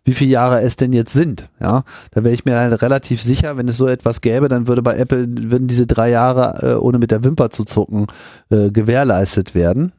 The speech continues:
Ja, dass sie einfach sagen können, ja, also für unsere Produkte auf jeden Fall drei Jahre und wenn sie der Meinung sind, sie wollen diese fünf Jahre Schwelle auch, äh, vertraglich zusichern,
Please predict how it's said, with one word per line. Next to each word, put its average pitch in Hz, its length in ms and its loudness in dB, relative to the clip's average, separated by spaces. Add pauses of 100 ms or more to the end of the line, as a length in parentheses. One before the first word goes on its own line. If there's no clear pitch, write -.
(120)
Ja, 98 180 2
dass 104 120 0
sie 104 120 0
einfach 101 180 -2
sagen 101 220 -2
können, 101 160 0
ja, 95 60 2
also 98 160 0
für - 60 0
unsere 123 240 0
Produkte 123 380 0
auf 107 140 -2
jeden 120 180 2
Fall 107 220 -2
drei 104 240 2
Jahre 151 300 2
und 120 160 -2
wenn 113 120 0
sie 120 80 -2
der 113 120 2
Meinung 120 280 2
sind, 123 200 0
sie 113 120 -2
wollen 113 200 0
diese 110 180 0
fünf - 260 -4
Jahre 120 380 0 (360)
Schwelle 120 400 0
auch, 113 440 -2
äh, 113 240 2
vertraglich - 760 -2
zusichern, 147 680 0